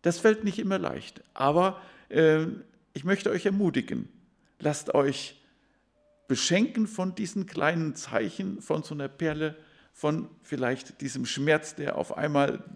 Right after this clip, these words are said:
durch den Rücken schießt. Und wow,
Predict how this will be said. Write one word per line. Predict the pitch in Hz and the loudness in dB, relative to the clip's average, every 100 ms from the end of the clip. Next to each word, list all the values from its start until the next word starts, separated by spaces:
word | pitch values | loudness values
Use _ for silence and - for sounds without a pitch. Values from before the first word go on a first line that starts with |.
| - | -12
durch | - 147 143 | 0 0 0
den | 147 | -4
Rücken | 131 151 151 | -2 -2 -2
schießt. | 135 151 139 - - - - _ _ _ _ | -6 -6 -8 -12 -20 -20 -20 _ _ _ _
Und | - 127 - - _ _ - | 0 0 0 -18 _ _ -12
wow, | - - - | -8 -8 -10